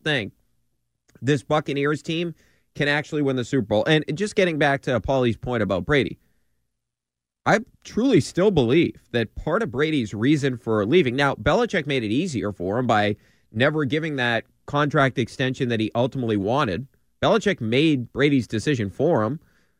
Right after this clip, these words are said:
I'm not dismissing that whatsoever. I'm not saying Belichick didn't have a major role, and he clearly did. He didn't want to give Tom that extension. But when I come back to Brady's part of it, Brady didn't want to come back to that nineteen roster in twenty twenty. He knew he couldn't win a Super Bowl anymore.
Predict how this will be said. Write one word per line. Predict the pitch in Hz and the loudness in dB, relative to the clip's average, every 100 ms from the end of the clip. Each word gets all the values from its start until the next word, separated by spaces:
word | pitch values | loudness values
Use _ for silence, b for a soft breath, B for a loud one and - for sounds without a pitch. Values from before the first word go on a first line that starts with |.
| _ - | _ -4
I'm | 156 | -2
not | 214 - | 0 -2
dismissing | 131 160 156 123 | -4 -4 -4 -2
that | 139 151 | 0 0
whatsoever. | 127 135 117 143 131 | 0 0 0 0 0
I'm | |
not | 147 | -2
saying | 190 147 98 | -2 -4 -2
Belichick | 117 147 131 107 | 0 0 0 -2
didn't | 123 | -2
have | 117 | -2
a | 101 | -2
major | 101 135 107 | 0 0 2
role, | 139 | 0
and | 156 | 2
he | 101 | 0
clearly | - 165 170 165 | -2 0 2 2
did. | 160 208 104 | 4 2 0
He | 127 | -2
didn't | 151 | 0
want | 156 160 | 0 0
to | 139 | 2
give | 190 202 | 2 2
Tom | 147 120 104 | -2 -2 0
that | 101 - _ _ _ - | -2 -4 _ _ _ -2
extension. | 127 - 135 107 - - - _ _ _ - | -2 0 -2 -2 -6 -14 -18 _ _ _ 2
But | 175 | 4
when | 170 165 | 4 0
I | 135 | 0
come | 190 190 | 0 2
back | 180 | 0
to | 156 | 0
Brady's | 113 143 220 233 | 0 2 0 -2
part | - 107 95 | -2 -2 0
of | |
it, | 120 180 _ _ | -2 -4 _ _
Brady | 147 208 240 | 0 2 2
didn't | 247 | -2
want | 247 | -2
to | 240 | -2
come | 214 | -2
back | 214 226 | 0 0
to | - | 0
that | 226 208 | -2 0
nineteen | 208 214 - 208 | -2 -4 -6 -4
roster | 196 240 - 165 | -2 -4 -2 -2
in | 113 | -2
twenty | - 151 110 | -2 -2 -2
twenty. | - 110 - - | -4 -6 -6 -10
He | - 214 | 0 2
knew | 214 269 | 4 2
he | 247 | 2
couldn't | 220 202 | -2 -2
win | 190 | 0
a | 156 | 0
Super | 175 127 | 0 0
Bowl | 139 | 0
anymore. | 123 107 98 | 0 -2 -2